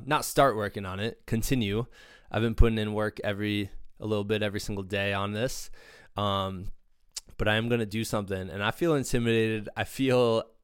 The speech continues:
out of my element. I'm like, "Whoa, I don't know if I can accomplish this." Um,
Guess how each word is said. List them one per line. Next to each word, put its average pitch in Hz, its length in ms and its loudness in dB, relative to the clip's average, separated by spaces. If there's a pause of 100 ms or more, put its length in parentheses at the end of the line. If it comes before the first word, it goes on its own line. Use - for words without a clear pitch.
out 110 200 4
of 110 60 0
my 107 160 0
element. 104 520 -2
I'm 101 120 -6
like, 90 240 -10
"Whoa, 110 380 -2
I 110 100 -2
don't 113 160 -2
know 107 100 -2
if 95 100 -8
I 104 100 -2
can - 160 -8
accomplish - 540 -6
this." 147 420 -2 (640)
Um, 90 540 -4